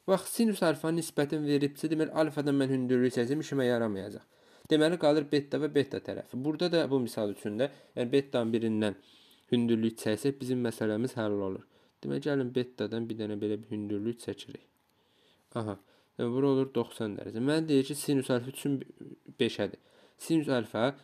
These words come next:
qarşıdakı alfa nədir? Daha doğrusu sinus nə idi? Qarşıdakı katetin, qarşıdakı katetin hipotenuza nisbəti. Vəssalam. Üçün beşə nisbəti. Bura bir dənə K deyək. üçün beşə nisbəti.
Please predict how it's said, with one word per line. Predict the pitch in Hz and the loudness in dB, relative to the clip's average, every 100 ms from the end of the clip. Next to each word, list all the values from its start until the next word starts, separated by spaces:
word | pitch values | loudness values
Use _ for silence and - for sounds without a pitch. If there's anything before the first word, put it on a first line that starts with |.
| - | -2
qarşıdakı | 135 127 - 131 147 - _ - | 2 2 2 -2 -2 -8 _ 2
alfa | 151 147 127 | 4 4 -2
nədir? | 117 110 127 104 _ _ _ _ | 0 2 0 -2 _ _ _ _
Daha | 131 143 | 2 2
doğrusu | 139 135 | 2 -2
sinus | - 131 - | -4 -4 -2
nə | 117 120 | -2 0
idi? | 127 107 - _ - | 0 -2 -6 _ 0
Qarşıdakı | 135 127 135 127 135 143 | 2 2 0 0 -2 -4
katetin, | - 135 120 104 - 107 104 135 _ _ _ _ _ | 0 0 2 -6 -2 -2 -2 -6 _ _ _ _ _
qarşıdakı | - 120 113 117 113 - | -2 -2 -2 -4 -8 -8
katetin | - 117 107 104 113 _ _ _ | -4 -4 -6 -12 -14 _ _ _
hipotenuza | 131 123 123 120 117 117 | -2 0 -2 -2 0 -2
nisbəti. | 98 - - 101 - - _ _ _ _ | -2 -8 -12 -10 -14 -18 _ _ _ _
Vəssalam. | 139 135 - 127 113 104 _ _ _ _ _ _ _ _ _ - | -6 -6 -4 -2 -2 -4 _ _ _ _ _ _ _ _ _ -14
Üçün | - 160 | -6 0
beşə | 143 123 117 | 0 0 -2
nisbəti. | 101 - 101 - - _ - - _ | -4 -8 -10 -10 -16 _ -20 -20 _
Bura | - 131 135 | -4 -2 -2
bir | 120 | -2
dənə | 117 110 107 | -2 -4 -8
K | - 113 107 101 | -8 -4 -4 -6
deyək. | 104 98 104 117 _ _ _ _ _ _ _ _ _ _ - | -10 -8 -10 -12 _ _ _ _ _ _ _ _ _ _ -10
üçün | - 131 | -6 -2
beşə | 117 117 104 | -2 -2 -4
nisbəti. | 95 - 110 - | -6 -12 -14 -14